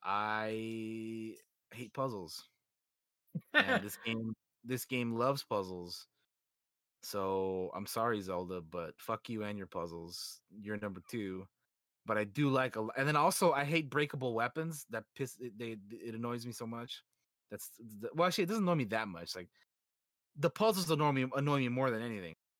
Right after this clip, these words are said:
Speaker 1: But I, I, it still kinda is annoying that stuff breaks, you know, and you have to wait, you, you either have to wait for it to come back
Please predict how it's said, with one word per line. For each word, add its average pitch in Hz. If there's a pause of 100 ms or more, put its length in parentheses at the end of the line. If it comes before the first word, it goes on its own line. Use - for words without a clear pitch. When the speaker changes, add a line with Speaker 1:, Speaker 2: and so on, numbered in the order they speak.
(360)
Speaker 1:
But 117 (200)
I, 131
I, 131 (120)
it 135
still 175
kinda 135
is 107
annoying 107
that 95
stuff 95
breaks, 98
you 107
know, 107
and 107
you 98
have 92
to 92
wait, 92
you, 101
you 101
either 107
have 110
to 104
wait 101
for -
it 95
to -
come 98
back 104